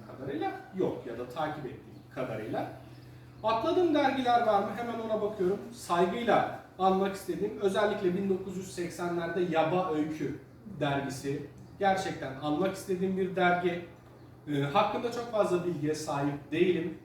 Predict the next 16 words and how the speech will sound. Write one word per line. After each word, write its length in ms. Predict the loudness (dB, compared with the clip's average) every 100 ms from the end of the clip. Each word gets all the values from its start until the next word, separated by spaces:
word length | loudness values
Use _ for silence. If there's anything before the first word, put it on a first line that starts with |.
| -20 -20 -4 -2
İnternetten 640 | 0 -2 -2 -2 -2 0
de 120 | 2
baktığımda 460 | 2 0 -4 -2 -2
gerçekten 680 | 0 -2 -4 -6 -4 0
<laughs> 760 | 0 0 -4 -10 -10 -10 -12 -4
çok 240 | -2 0
fahiş 240 | 4 4 4
fiyatlara 600 | 4 2 2 2 4 2
satıldığı 480 | 0 -6 -6 -6 -6
için 240 | -6 -6
sayıları 540 | -6 -2 0 2 2 -2 -6 -16 -14 -4
nadir 400 | -2 -2 -4 -6
kitapta, 600 | -6 -6 -4 -2 -4 -8 -18 -20 -20 -18 -12 -2
e, 260 | 2 2 4
kendisine 520 | 4 4 2 2 2 4
ulaşamadım. 760 | 6 6 4 2 2 2 -2